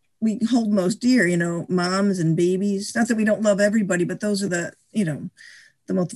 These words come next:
most vulnerable in many ways. And I, I think a lot of times that's where that lore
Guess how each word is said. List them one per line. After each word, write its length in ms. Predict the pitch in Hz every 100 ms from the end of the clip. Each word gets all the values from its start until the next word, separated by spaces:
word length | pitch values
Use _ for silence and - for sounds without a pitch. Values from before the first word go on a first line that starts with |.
| -
most 200 | 202 208
vulnerable 500 | 180 196 196 165 160
in 100 | 165
many 220 | 170 165
ways. 560 | 165 175 160 143 - -
And 120 | 165
I, 60 | 165 156
I 20 | -
think 280 | - 180 170
a 80 |
lot 200 | 160 175
of 80 | 196
times 560 | 196 175 160 165 - - -
that's 280 | 170 - -
where 200 | 185 185
that 260 | 180 160 - -
lore 600 | 190 185 190 180 190